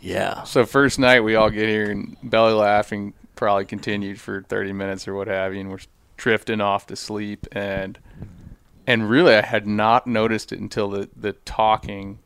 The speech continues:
Speaker 2: ended. You know, there's a, the st-, wood stove's kinda clinking and popping, but behind me is this clock is just hammering. Tink, tink,
Speaker 1: It just
Speaker 2: tink,
Speaker 1: echoed in the
Speaker 2: tink.
Speaker 1: room.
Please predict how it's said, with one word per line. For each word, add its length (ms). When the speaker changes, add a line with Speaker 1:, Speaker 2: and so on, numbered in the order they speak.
Speaker 2:
ended. 560
You 100
know, 60
there's 200
a, 80
the 160
st-, 280
wood 240
stove's 340
kinda 240
clinking 540
and 140
popping, 560
but 280
behind 480
me 100
is 160
this 260
clock 580
is 160
just 300
hammering. 680
Tink, 240
tink, 340
Speaker 1:
It 80
just 160
Speaker 2:
tink, 180
Speaker 1:
echoed 480
in 120
the 120
Speaker 2:
tink. 100
Speaker 1:
room. 160